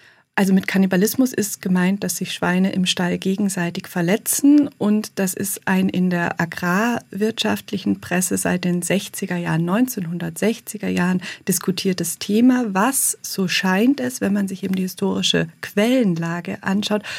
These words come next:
vor allem mit dem Entmistungsverfahren zusammenhing. Also ich würde mich jetzt davor, ähm, ich würde jetzt, äh, keinen Kausalzusammenhang,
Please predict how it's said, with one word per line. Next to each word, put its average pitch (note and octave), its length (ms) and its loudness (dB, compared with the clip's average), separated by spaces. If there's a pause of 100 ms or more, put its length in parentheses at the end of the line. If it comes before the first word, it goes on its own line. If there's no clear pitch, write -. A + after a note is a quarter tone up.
(120)
vor - 200 0
allem A3 460 2
mit G#3 160 -2
dem G#3+ 140 0
Entmistungsverfahren F3+ 1120 0
zusammenhing. E3 1120 2
Also F3 180 0
ich F3+ 160 -4
würde G3+ 160 0
mich F#3 100 0
jetzt - 220 -4
davor, F3 360 0 (420)
ähm, E3 420 4
ich - 140 -6
würde F3 160 -2
jetzt, - 260 -4
äh, - 160 -10
keinen G#3+ 340 2
Kausalzusammenhang, G3 1300 0